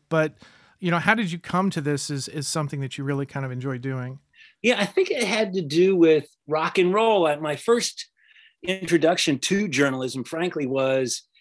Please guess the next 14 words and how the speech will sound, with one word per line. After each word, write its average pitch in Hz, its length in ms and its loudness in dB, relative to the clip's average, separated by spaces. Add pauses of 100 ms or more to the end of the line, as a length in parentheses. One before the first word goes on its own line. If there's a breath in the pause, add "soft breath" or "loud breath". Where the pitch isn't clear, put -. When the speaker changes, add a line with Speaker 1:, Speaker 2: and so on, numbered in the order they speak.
(180 soft breath)
Speaker 2:
when 165 400 2
I 170 140 4
was, 143 680 2
like, 123 600 0
a 123 400 0
middle 143 340 4
schooler 147 720 2
and 127 220 -8 (220)
loved 160 560 2
rock 151 320 2
and 139 120 0
roll 151 160 4
music. 143 540 -2
And 131 340 -4